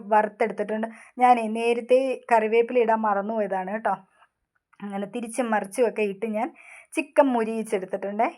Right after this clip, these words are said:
ഇനി നമുക്കുടെ ജോലികളൊക്കെ ഒരുവിധം തീർന്നിട്ടുണ്ട്. ഇവിടെയും കൂടെ ഒന്ന് തുടച്ച് നീറ്റാക്കി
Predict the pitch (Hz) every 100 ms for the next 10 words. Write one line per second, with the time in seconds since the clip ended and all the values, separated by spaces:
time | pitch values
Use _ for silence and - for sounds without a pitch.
0 | - 294 320 277 262 254 226 240 262 262
1 | 214 294 - 247 208 208 214 208 185 190
2 | 196 202 220 349 - - - - 294 285
3 | 285 285 254 254 254 247 240 233 285 254
4 | 240 233 226 226